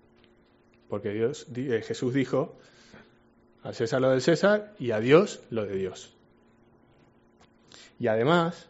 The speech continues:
debemos ser honestos. Como dice el mismo versículo que hemos leído, "No lo hagan para quedar bien con ellos o solo cuando estén mirando. Háganlo con sinceridad".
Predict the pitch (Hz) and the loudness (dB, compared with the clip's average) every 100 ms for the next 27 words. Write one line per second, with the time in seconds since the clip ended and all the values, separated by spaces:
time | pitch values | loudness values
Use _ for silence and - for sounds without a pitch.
0 | _ _ _ _ 127 131 160 170 - 160 | _ _ _ _ 4 6 8 6 8 8
1 | 156 175 - 98 - - - - _ _ | 8 4 0 -8 -10 -16 -20 -20 _ _
2 | _ _ _ _ _ _ _ 117 120 139 | _ _ _ _ _ _ _ -4 2 2
3 | 156 160 139 135 151 156 151 143 - 156 | 6 6 6 4 2 6 8 8 6 6
4 | 147 143 147 139 135 147 160 110 - - | 6 6 4 4 2 4 4 2 -6 -20
5 | _ _ _ _ _ _ _ _ _ _ | _ _ _ _ _ _ _ _ _ _
6 | 127 143 143 147 165 165 147 - 123 117 | -6 -2 2 2 4 2 0 -2 -2 0
7 | 120 123 117 127 170 180 170 143 175 156 | 0 0 0 2 2 2 0 2 4 2
8 | 120 139 - - _ _ 120 - 151 170 | 0 -2 -8 -20 _ _ -6 -2 2 4
9 | 170 156 127 120 - 143 143 123 143 135 | 4 2 -2 -4 -4 -6 -4 -4 -6 -6
10 | 104 95 _ _ _ _ _ _ _ 147 | -10 -12 _ _ _ _ _ _ _ -2
11 | 160 160 160 160 175 151 - _ - 117 | 0 0 2 4 4 0 -14 _ -6 -6
12 | 113 - 156 151 - 127 120 107 | -6 -6 -6 -4 -2 0 2 0